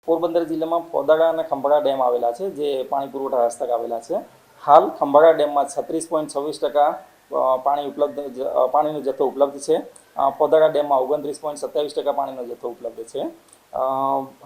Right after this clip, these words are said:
હાલ, અ, પોરબંદર છાયા સંયુક્ત નગરપાલિકાને, અ, આ બંને ડેમમાંથી પાણી પુરવઠો પૂરો પાડવામાં આવેલ છે. અ, બંને ડેમમાં ઉપલબ્ધ જથ્થો એકત્રીસ જુલાઈ સુધી ચાલે તેમ આપણી પાસે પાણીનો જથ્થો ઉપલબ્ધ છે.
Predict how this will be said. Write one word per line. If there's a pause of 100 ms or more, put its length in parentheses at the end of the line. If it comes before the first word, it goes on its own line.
હાલ, (260)
અ,
પોરબંદર
છાયા
સંયુક્ત
નગરપાલિકાને, (340)
અ, (400)
આ
બંને
ડેમમાંથી
પાણી
પુરવઠો
પૂરો
પાડવામાં
આવેલ
છે. (560)
અ, (800)
બંને
ડેમમાં
ઉપલબ્ધ
જથ્થો
એકત્રીસ
જુલાઈ
સુધી
ચાલે
તેમ
આપણી
પાસે
પાણીનો
જથ્થો
ઉપલબ્ધ
છે.